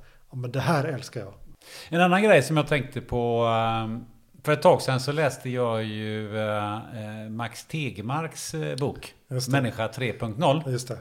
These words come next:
Speaker 1: ja.
Speaker 2: Han har också sommarpratat och sådär. Den här boken är några år gammal.
Speaker 1: Mm.
Speaker 2: Ehm, men en viktig sak som man pratar om här, och även en annan författare som heter Harari, som,
Speaker 1: Mm.
Speaker 2: som pratar om det här med att, eh, människan egentligen,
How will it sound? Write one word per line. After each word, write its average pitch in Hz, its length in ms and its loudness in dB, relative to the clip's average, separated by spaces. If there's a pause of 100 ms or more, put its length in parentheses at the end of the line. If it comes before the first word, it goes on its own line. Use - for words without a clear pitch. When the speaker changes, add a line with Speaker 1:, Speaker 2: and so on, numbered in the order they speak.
(100)
Speaker 1:
ja. 120 160 -4
Speaker 2:
Han 120 100 -4
har 117 80 -2
också 107 220 -8
sommarpratat 104 720 -6
och 107 100 -6
sådär. 101 260 -2
Den 104 120 -10
här 104 100 -8
boken 107 360 -8
är 104 120 -6
några 117 180 -4
år 117 140 -4
gammal. 107 300 -4 (140)
Speaker 1:
Mm. 139 200 0 (300)
Speaker 2:
Ehm, 127 1040 2 (500)
men 156 180 0
en 165 180 2
viktig 175 360 -4
sak 160 220 4
som 135 120 -4
man 127 140 2
pratar 147 500 2
om 190 120 2
här, 113 500 0
och 127 280 -4
även 120 320 -2
en 120 140 -2
annan 123 300 -4
författare 135 380 -2
som 104 100 -8
heter 107 160 -6
Harari, 113 500 -2 (120)
som, 147 120 0
Speaker 1:
Mm. 131 380 2
Speaker 2:
som 123 300 -4
pratar 123 240 0
om 110 100 -2
det 120 60 -2
här 120 120 0
med 107 160 -4
att, - 140 -10 (120)
eh, 123 80 -10
människan 123 720 -4
egentligen, 127 840 -2